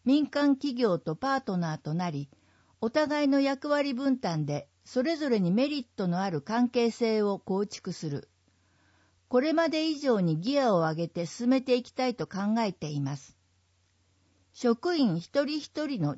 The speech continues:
小さな挑戦が組織の総和としてその成果が大きくなり、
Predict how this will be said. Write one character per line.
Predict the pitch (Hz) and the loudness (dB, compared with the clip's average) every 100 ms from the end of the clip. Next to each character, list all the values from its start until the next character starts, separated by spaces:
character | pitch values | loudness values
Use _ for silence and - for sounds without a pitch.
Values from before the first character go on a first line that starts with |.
| - | -8
小 | - 339 | -4 -4
さ | 320 240 | -2 -2
な | 180 | -2
挑 | 165 208 208 | -4 -2 -2
戦 | - 202 196 | -2 -2 -2
が | 185 - _ - | -2 -8 _ -10
組 | 302 320 | -6 -4
織 | - 254 | -4 -2
の | 185 | -2
総 | 156 233 240 | 0 2 4
和 | 247 | 4
と | 240 233 | 2 -4
し | - - | -4 -8
て | 214 - _ | -6 -6 _
そ | - - | -8 -2
の | 247 269 | 0 0
成 | 254 330 320 | -2 -4 -2
果 | 214 | -4
が | 165 170 | -4 2
大 | 247 254 | 2 2
き | - | -4
く | - | -4
な | 170 180 | -4 -2
り、 | 143 | -6